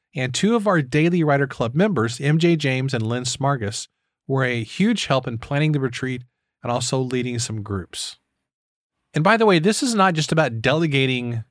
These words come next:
your tasks that you don't want to do to other people. This is really about collaborating with other people who are smarter than you in their respective areas, and you each bring your own perspectives and you bring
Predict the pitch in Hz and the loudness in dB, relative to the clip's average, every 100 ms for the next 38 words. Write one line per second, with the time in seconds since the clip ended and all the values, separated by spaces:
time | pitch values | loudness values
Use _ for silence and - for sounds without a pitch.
0 | _ _ - 127 123 120 120 123 - 151 | _ _ -10 -2 0 2 0 -2 0 0
1 | 127 - - 135 139 127 131 123 117 117 | 0 -2 -4 -4 -4 -4 -4 -4 -4 -2
2 | 117 - 127 123 127 120 98 - _ _ | -4 -6 -6 -6 -6 -6 -8 -10 _ _
3 | 175 175 151 156 254 214 139 120 117 _ | -2 0 2 4 4 2 2 0 0 _
4 | _ _ - 135 127 135 160 139 135 127 | _ _ -6 -2 0 2 2 2 2 0
5 | 120 110 117 120 113 113 110 113 107 101 | -2 -2 -2 -2 -2 -2 0 0 0 -4
6 | _ _ _ _ 117 117 - 139 185 190 | _ _ _ _ -4 -2 0 4 4 4
7 | 170 160 160 156 143 131 123 131 131 120 | 4 4 4 4 2 -2 0 0 0 -2
8 | 139 131 135 117 113 113 113 117 131 107 | -2 -2 0 0 2 0 -2 -4 -4 -4
9 | 107 131 143 151 - 139 131 117 113 110 | -4 -2 -2 -2 0 0 0 0 -2 0
10 | 120 123 120 123 _ _ _ - - - | -2 -2 -6 -10 _ _ _ -6 -2 2
11 | 170 226 185 135 135 160 143 139 131 | 2 2 0 2 2 2 0 0 -2